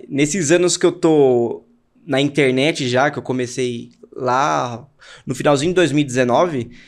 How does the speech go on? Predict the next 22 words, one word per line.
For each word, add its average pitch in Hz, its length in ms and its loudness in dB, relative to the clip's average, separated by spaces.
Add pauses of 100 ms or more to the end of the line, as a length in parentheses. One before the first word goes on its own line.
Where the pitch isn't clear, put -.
(380)
eu, 170 260 4
eu 180 240 4
vejo 202 440 2
que 226 200 0
a 175 80 4
internet 180 560 2
é 180 60 2
sempre 208 560 -2
mudanças, 151 680 0
assim, 117 280 -6
sabe? 127 240 -4
Tipo, - 200 -16
toda, 170 640 2 (280)
às 131 160 0
vezes 185 140 4
você 185 280 0
pode 185 300 0
encontrar 185 640 -2
um 165 220 0
formato 151 800 2
de 135 160 -6
vídeo, 143 720 -4